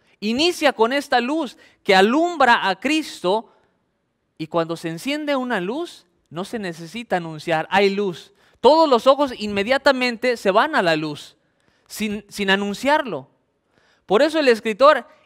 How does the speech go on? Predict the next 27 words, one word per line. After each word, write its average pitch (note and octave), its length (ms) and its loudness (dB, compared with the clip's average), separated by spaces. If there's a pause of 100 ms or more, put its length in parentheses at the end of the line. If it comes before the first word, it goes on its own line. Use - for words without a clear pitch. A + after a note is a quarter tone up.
inicia G#3+ 840 -2 (140)
exaltando, C#4 1300 2 (200)
glorificando, A3 920 4
magnificando A3 960 0
a A#3+ 60 4
la G3+ 160 4
persona B3 420 -2
de G3+ 100 0
Jesús F#3+ 400 -6 (320)
para F#3 280 2
que G3+ 160 -2
su G3+ 120 -4
audiencia G3 960 0 (360)
dirija A3 520 -6
sus F3+ 300 -14
ojos B2+ 560 -10 (640)
a A#2+ 60 -10
aquel G#3 480 -6 (340)
que E3+ 120 -6
es E3 100 -12
el F#3 100 0
resplandor D3 640 -6
de E3 120 -6
la C3+ 100 -4
gloria C#3 340 -8
de C3 140 -8
Dios. C3 420 -12